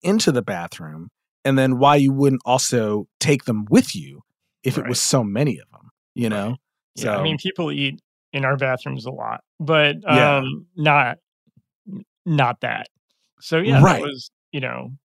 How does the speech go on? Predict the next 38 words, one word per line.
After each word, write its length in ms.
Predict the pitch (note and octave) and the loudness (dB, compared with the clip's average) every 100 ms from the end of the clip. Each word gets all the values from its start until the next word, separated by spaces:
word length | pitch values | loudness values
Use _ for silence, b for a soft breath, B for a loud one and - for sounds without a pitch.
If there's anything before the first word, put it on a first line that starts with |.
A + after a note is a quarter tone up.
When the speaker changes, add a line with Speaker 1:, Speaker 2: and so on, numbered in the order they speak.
| _ _ _ _ _ - | _ _ _ _ _ -4
Speaker 2:
not 280 | C#3 C#3 D3 | 0 2 2
as 140 | C3+ | -2
exciting 440 | C#3+ - C#3 C3+ C3+ | -4 0 0 0 -2
as 140 | C#3 | 0
Darwin, 580 | C#3 B2+ C3 C#3 F3+ F#3 | 4 4 2 0 -2 -6
but, 380 | D3 C3+ B2 C#3 | -4 -2 -2 -4
uh, 260 | B2 - - | 2 2 2
that's 220 | C3 - | -4 -2
the 100 | D#4 | -2
Speaker 1:
<laughs> 40 | D4+ | -2
Speaker 2:
first 180 | D3 - | -6 -4
Speaker 1:
Yeah. 60 | |
Speaker 2:
thing 140 | C#3 C#3 | -2 0
I 60 | C#3 | 0
remember 420 | C#3 C3+ C3 C3+ | 0 -2 -4 -6
finding, 600 | C#3 C3+ C3+ C3 C3 B2+ _ _ _ _ _ - | -2 -2 -2 -4 -6 -12 _ _ _ _ _ -12
uh, 300 | B2 B2 C3+ | -10 -10 -10
as 260 | - C3+ | -8 -6
a 40 | D3 | -4
librarian. 720 | C3+ C3+ C#3+ - - - D#3 _ _ _ - | -4 -4 -6 -6 -10 -16 -20 _ _ _ 0
Speaker 1:
Yeah, 240 | D#3 G3 | 4 4
well, 120 | C#3+ | 4
I 40 | C#3+ | 4
mean, 320 | D3 C#3 G#2+ | 6 4 4
that 180 | C#3 E3 | 6 6
is, 280 | E3+ D#3+ - | 4 0 -2
that 160 | A#2+ | 0
is 140 | C3 C#3+ | 2 2
certainly 320 | C#3+ C#3 C3 | 2 0 0
memorable, 520 | A2 A#2 F2+ - _ _ - | -2 -4 -6 -14 _ _ -10
you 120 | A2+ | -6
know? 200 | G2 A#2 _ - B B | -6 -8 _ -16 B B
Um, 420 | C3 B2+ A#2+ A#2+ - - | 2 2 2 -2 -10 -8
so, 280 | - D#3+ D3 | 2 2 4
so, 280 | F3 E3 - | 4 4 4
so 140 | - | 0
what's 120 | F3+ F3+ | 2 2
interesting 640 | D#4+ G4+ - F3 D#3+ | 0 0 0 0 0